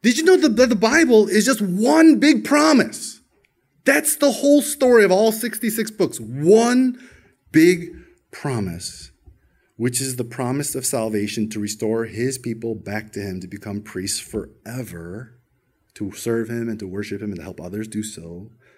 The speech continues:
through his son, Jesus Christ. That's it. Right? That's why every passage and every book of the Bible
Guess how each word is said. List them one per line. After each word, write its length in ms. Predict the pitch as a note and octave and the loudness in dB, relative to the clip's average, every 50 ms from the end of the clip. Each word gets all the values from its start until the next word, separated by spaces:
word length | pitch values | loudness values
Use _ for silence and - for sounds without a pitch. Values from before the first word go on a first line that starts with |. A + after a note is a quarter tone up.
| _ _ _ _ _ _ _ _ _ _ - | _ _ _ _ _ _ _ _ _ _ -10
through 220 | - A2+ A2 A2 | -4 -2 -2 -2
his 220 | G2+ G#2+ G#2 G#2 - | -2 -4 -6 -6 -8
son, 160 | F2+ F2 E2+ | -10 -12 -14
Jesus 280 | D#2+ E2 E2 F2 F2+ | -14 -16 -16 -18 -20
Christ. 440 | - - - - - - - - _ _ _ _ _ _ _ _ _ _ _ _ _ _ _ _ - | -20 -20 -20 -20 -20 -20 -20 -20 _ _ _ _ _ _ _ _ _ _ _ _ _ _ _ _ -20
That's 180 | - - - | -20 -18 -18
it. 120 | E3+ E3+ - _ _ _ _ _ _ _ _ _ _ _ _ _ _ _ _ _ _ _ _ _ _ _ _ _ | -18 -18 -20 _ _ _ _ _ _ _ _ _ _ _ _ _ _ _ _ _ _ _ _ _ _ _ _ _
Right? 300 | E2 E2 F#2 G#2+ C3 - - - _ _ _ _ _ _ _ _ - - _ _ _ _ _ - | -20 -16 -14 -14 -14 -14 -18 -20 _ _ _ _ _ _ _ _ -20 -20 _ _ _ _ _ -2
That's 160 | B2+ - G3+ | 2 4 4
why 80 | E3+ - | 4 4
every 260 | C3 C3 C3+ D3+ F#3 | 4 4 4 4 2
passage 760 | F3 - - A2 G#2+ A2+ - - C#3+ D3 D#3 - - - - - _ _ _ _ _ _ _ _ _ - | 0 -2 -4 -4 -4 -4 -2 0 0 0 -2 -4 -8 -12 -14 -16 _ _ _ _ _ _ _ _ _ -6
and 120 | A2+ B2+ | -4 0
every 200 | C3+ C#3+ D3 E3+ | 2 2 2 4
book 200 | B2+ C3 C#3+ C3+ | 4 2 2 4
of 80 | E3+ E3 | 4 4
the 40 | |
Bible 520 | E3+ E3+ C#3+ C3+ C3+ A#2+ A2 G2+ A2 A2+ | 4 4 2 2 2 2 2 0 -2 -2